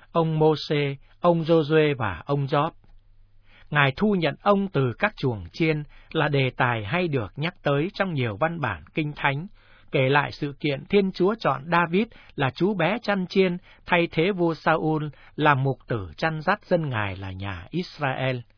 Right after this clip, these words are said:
Và Ngài làm cho ông chăn dắt nó theo sự toàn vẹn của ông và bàn tay khéo léo tài tình của ông.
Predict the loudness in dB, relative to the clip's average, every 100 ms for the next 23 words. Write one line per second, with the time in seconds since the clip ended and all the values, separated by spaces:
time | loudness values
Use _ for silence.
0 | -20 -20 -20 -20 -20 -20 -2 4 4 4
1 | 4 4 2 0 0 2 2 0 -2 -2
2 | 0 -2 -2 0 0 0 -2 -4 -4 -8
3 | -2 0 0 0 -2 -2 -6 -6 -6 -2
4 | -2 0 -2 0 0 -2 -2 -2 -2 -2
5 | -2 0 0 -2 -4 -2 -2 -2 -6 -6
6 | -8 -12 -14 -4 -4 -4